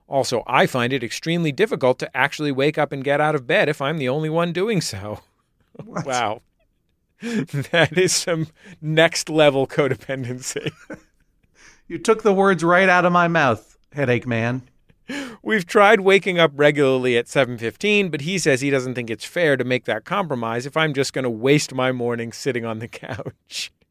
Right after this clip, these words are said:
Speaker 1: If we just get into the routine of waking up at seven fifteen, our bodies will become used to it, and it won't be so difficult. We're almost always in bed by eleven, and he's usually the one pushing for us to get in bed earlier.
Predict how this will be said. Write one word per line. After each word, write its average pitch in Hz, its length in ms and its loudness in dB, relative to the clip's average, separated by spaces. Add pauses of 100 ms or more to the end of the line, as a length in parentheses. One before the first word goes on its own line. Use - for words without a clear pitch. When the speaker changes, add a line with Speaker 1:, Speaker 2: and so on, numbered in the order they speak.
(220)
Speaker 1:
If 254 500 -8
we 220 140 -4
just 247 340 2
get 175 180 0
into 196 240 2
the 165 120 0
routine 156 500 -2
of 127 160 0
waking 147 400 -2
up 147 160 0
at 147 140 -12
seven 131 280 0
fifteen, 147 600 -4
our 139 160 -2
bodies 143 420 2
will 135 100 -2
become 156 340 -6
used 277 240 -6
to 131 120 0
it, 98 160 -2 (280)
and 170 60 -10
it 175 80 -10
won't 143 200 -6
be 143 100 -2
so 180 160 0
difficult. 180 600 -4 (340)
We're 139 140 0
almost 165 420 2
always 123 380 4
in 104 140 -10
bed 131 220 2
by 107 200 0
eleven, 143 480 0 (280)
and 135 120 -12
he's 214 240 -6
usually 170 360 4
the 139 120 6
one 143 200 0
pushing 156 380 -2
for 123 220 2
us 170 120 -2
to 139 100 -10
get 135 280 -2
in 147 220 -4
bed 127 280 4 (200)
earlier. 92 560 -8